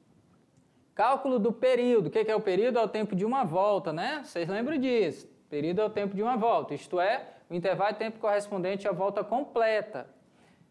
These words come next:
Velocidade, vocês sabem que é a distância por tempo, isso aqui nós vimos desde o primeiro ano lá. A,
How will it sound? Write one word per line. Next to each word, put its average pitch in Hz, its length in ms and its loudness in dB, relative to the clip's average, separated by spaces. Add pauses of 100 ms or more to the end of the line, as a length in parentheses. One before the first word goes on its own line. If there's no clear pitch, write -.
(200)
Velocidade, 226 680 2
vocês 196 160 -2
sabem 175 260 0
que 180 80 -2
é 175 40 2
a - 20 0
distância 160 440 -6
por 220 260 -4
tempo, 247 240 -4
isso - 120 -6
aqui 160 140 -6
nós 151 240 -4
vimos 143 220 -6
desde 214 320 0
o 196 40 0
primeiro 147 460 -4
ano 139 260 -10
lá. 202 320 -4 (1400)
A, 233 360 0